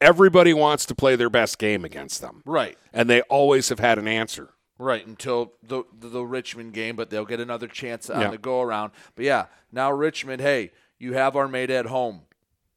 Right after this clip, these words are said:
Speaker 2: Take care of business. You wanna be top dog. You wanna be B wac champs. We talked about how deep of a run they can make. This is a game you win.
Speaker 1: Um, the Marine City girls on Wednesday will be home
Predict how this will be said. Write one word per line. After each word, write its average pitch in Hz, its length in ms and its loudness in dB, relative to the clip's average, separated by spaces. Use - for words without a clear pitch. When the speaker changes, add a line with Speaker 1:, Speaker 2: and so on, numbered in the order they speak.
Speaker 2:
Take 139 200 -6
care 135 220 -4
of 131 100 -6
business. 107 400 -8
You 113 160 -12
wanna 143 280 -4
be 143 200 -8
top 143 320 0
dog. 127 180 0
You 117 100 -12
wanna 123 180 -6
be 135 120 -6
B 147 200 -6
wac 151 260 0
champs. 135 420 -10
We 104 100 -20
talked 135 340 -2
about 135 220 0
how 135 140 0
deep 131 260 -12
of 127 100 -16
a 135 60 -4
run 139 240 -2
they 135 140 -6
can 135 180 -14
make. 120 380 -8
This 95 200 -18
is 98 60 -20
a 110 60 -14
game 120 280 -10
you 123 120 -14
win. 110 220 -12
Speaker 1:
Um, 131 380 4
the 123 60 0
Marine 147 300 6
City 160 220 2
girls 156 460 6
on 123 360 4
Wednesday 139 420 2
will 127 120 4
be 113 120 -2
home 123 340 0